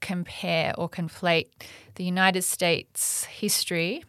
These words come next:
of racism with Canada's history. And for that comment, he was attacked as a white supremacist and a racist. And this was very distressing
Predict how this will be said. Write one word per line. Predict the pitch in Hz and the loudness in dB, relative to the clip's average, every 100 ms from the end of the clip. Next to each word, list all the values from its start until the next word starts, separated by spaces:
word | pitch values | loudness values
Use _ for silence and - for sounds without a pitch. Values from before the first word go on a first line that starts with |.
| _ - | _ -6
of | 190 | -4
racism | 180 165 165 180 175 170 | 2 2 2 -2 0 -2
with | 165 - - | -2 -6 -14
Canada's | - 160 165 165 170 | -8 -4 -4 -4 -4
history. | 180 170 - 208 240 | -4 -4 -2 -2 0
And | 190 175 180 180 - | 2 4 2 -2 -6
for | - 196 202 | 0 2 4
that | 175 - - | 4 2 -2
comment, | - 165 160 160 175 - | -4 -2 0 -2 -4 -8
he | - 170 | -8 -6
was | 170 170 | -4 -6
attacked | - 175 - - | -4 -4 -4 -6
as | 175 165 | -6 -4
a | |
white | 170 170 - | 0 0 0
supremacist | - - 170 170 170 175 - 170 | -6 -6 -4 -2 -4 -4 -6 -6
and | 165 | -4
a | |
racist. | 165 165 165 - 175 160 - - - _ - - - - - _ - | -4 -4 -6 -8 -10 -10 -14 -16 -20 _ -20 -20 -20 -20 -20 _ -2
And | 190 190 208 | 2 4 4
this | 214 | 2
was | 262 | 4
very | 277 262 | 6 6
distressing | 196 - - 180 175 202 196 214 220 | 6 0 4 2 2 0 0 0 -2